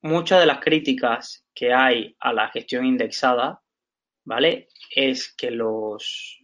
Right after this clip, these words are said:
los índices en que se basa la gestión indexada los está escogiendo, eh, una máquina. Es decir, un robot escoge en qué índices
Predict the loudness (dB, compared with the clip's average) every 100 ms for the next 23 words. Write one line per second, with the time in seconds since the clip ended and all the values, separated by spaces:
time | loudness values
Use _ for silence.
0 | _ -12 -10 -2 0 2 2 2 0 0
1 | -6 -8 -6 -4 0 0 2 0 0 -4
2 | -4 -4 -6 -4 0 2 0 -4 _ _
3 | -20 _ _ _ _ _ 2 2 2 -2
4 | 0 2 2 0 0 0 0 2 4 4
5 | 0 -6 -8 -2 0 0 -2 -6 -8 -6
6 | -6 -6 -10 -12 -14 -12 -8 -8 -6 -8
7 | -8 _ -6 2 6 8 6 4 0 0
8 | 2 2 2 0 0 2 2 2 4 2
9 | 0